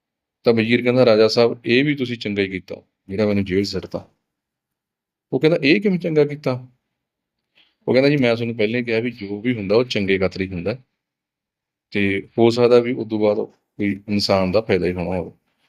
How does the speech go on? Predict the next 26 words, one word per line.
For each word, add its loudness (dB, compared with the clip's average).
ਕਹਿੰਦਾ 6
ਇਹਦੇ 4
'ਚ -4
ਕੀ -2
ਫਾਇਦਾ? -2
ਕਹਿੰਦਾ 4
ਇਹਦੇ 2
'ਚ 0
ਇਹ 2
ਫਾਇਦਾ 4
ਦੇਖੋ, -2
ਜੇ 2
ਤੁਸੀਂ 2
ਮੈਨੂੰ 2
ਕਹਿੰਦਾ 2
ਜੇਲ੍ਹ 2
'ਚ -4
ਨਾ 2
ਸਿੱਟ -2
ਦਿੱਤਾ -4
ਮੈਂ 4
ਤੁਹਾਡੇ 4
ਨਾਲ 2
ਹੀ 0
ਹੋਣਾ -6
ਸੀ। -6